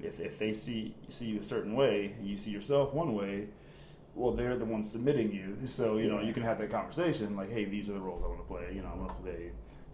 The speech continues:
Speaker 1: you know, set me up to be the next superhero,
Speaker 2: Mm-hmm.
Speaker 1: you know, but they're like, "Oh, I feel like you're a comedic, you know, best friend."
Speaker 2: Right.
Speaker 1: <laughs> That type of thing. So, I mean, you wanna have that conversation. But I think, um, it's, it, yeah, it's really all how you present yourself, 'cause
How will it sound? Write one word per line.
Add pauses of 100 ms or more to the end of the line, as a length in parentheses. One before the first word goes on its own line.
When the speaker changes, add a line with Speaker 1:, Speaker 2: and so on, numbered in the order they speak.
Speaker 1:
you
know,
set
me
up
to
be
the
next
superhero, (140)
Speaker 2:
Mm-hmm.
Speaker 1:
you
know, (240)
but
they're
like,
"Oh,
I
feel
like
you're
a
comedic, (320)
you
know, (240)
best
friend." (220)
Speaker 2:
Right. (120)
Speaker 1:
<laughs>
That
type
of
thing.
So,
I
mean, (140)
you
wanna
have
that
conversation. (500)
But
I
think,
um, (920)
it's,
it,
yeah,
it's
really
all
how
you
present
yourself,
'cause